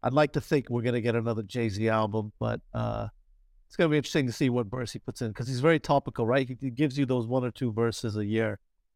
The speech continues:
that talk about what's been going on with him, um,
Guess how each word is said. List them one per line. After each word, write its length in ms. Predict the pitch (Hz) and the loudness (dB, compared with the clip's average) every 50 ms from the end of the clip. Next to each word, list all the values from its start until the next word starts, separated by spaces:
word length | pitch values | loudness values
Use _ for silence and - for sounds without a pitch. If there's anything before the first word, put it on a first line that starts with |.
| _ _ _ _ - | _ _ _ _ -4
that 160 | 123 123 - - | -4 -4 0 2
talk 240 | - 139 123 - | 4 4 4 2
about 240 | - 113 123 113 110 | 2 2 2 2 2
what's 180 | 110 120 - - | 0 -2 -4 -4
been 140 | - 110 101 | -4 -2 0
going 260 | 117 113 110 110 110 | 0 0 2 2 0
on 160 | 110 110 107 | 0 0 0
with 160 | 107 107 104 - | 0 -2 -2 -4
him, 240 | - 110 107 104 101 _ _ _ _ _ _ _ _ - | -4 -6 -6 -6 -8 _ _ _ _ _ _ _ _ -8
um, 380 | 113 110 110 107 107 101 98 | -6 -4 -2 -2 -4 -4 -8